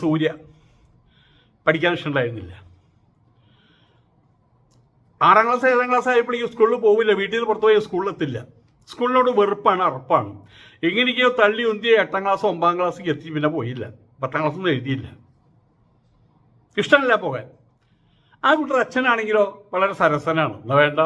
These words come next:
നീ പഠിക്കണ്ടി വേണ്ട, കുഴപ്പമില്ല." അമ്മ കുറേ ലഹളി ഉണ്ടാക്കും. അങ്ങനെ ആ കുട്ടി സ്കൂളിൽ പോകാണ്ടായി, സന്തോഷമായിട്ട്. പക്ഷെ വേറെ രസം, ഈ കുട്ടി ഒരുപാട് വായിക്കും,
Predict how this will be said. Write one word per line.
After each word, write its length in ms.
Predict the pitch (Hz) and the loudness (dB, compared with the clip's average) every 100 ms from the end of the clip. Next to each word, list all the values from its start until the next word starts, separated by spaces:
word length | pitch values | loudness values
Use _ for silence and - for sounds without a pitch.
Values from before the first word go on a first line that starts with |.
| 165 | -2
നീ 60 | 131 131 | -4 -4
പഠിക്കണ്ടി 400 | 139 139 139 156 | -4 -4 -2 0
വേണ്ട, 160 | 160 151 156 | 0 -2 -4
കുഴപ്പമില്ല." 400 | 180 156 175 156 160 - _ - 143 | -4 -4 -4 -8 -10 -18 _ -4 0
അമ്മ 100 | 196 | 4
കുറേ 140 | 247 247 | 4 4
ലഹളി 200 | 220 175 190 | 2 0 -4
ഉണ്ടാക്കും. 320 | 151 117 131 - _ _ _ _ _ _ _ _ _ _ _ _ _ _ _ - | -6 -8 -12 -20 _ _ _ _ _ _ _ _ _ _ _ _ _ _ _ 2
അങ്ങനെ 180 | 262 294 | 4 6
ആ 20 | 285 247 | 4 0
കുട്ടി 220 | - 254 247 - _ _ _ _ _ _ - | -4 -4 -4 -16 _ _ _ _ _ _ -6
സ്കൂളിൽ 260 | 247 233 208 185 | 0 4 4 4
പോകാണ്ടായി, 500 | 160 165 175 170 - - - | 2 2 0 -4 -6 -12 -4
സന്തോഷമായിട്ട്. 680 | 233 240 233 226 202 165 156 | 0 4 2 2 -2 -4 -6
പക്ഷെ 200 | 135 - 143 131 | -12 -8 -6 -4
വേറെ 180 | 147 151 | -4 -4
രസം, 260 | 123 123 - _ _ _ _ _ _ _ _ _ _ - | -6 -10 -20 _ _ _ _ _ _ _ _ _ _ -4
ഈ 60 | 240 | -4
കുട്ടി 140 | 170 180 | 0 -2
ഒരുപാട് 240 | 160 147 139 | 0 0 0
വായിക്കും, 420 | 120 123 120 113 | -2 -2 -10 -20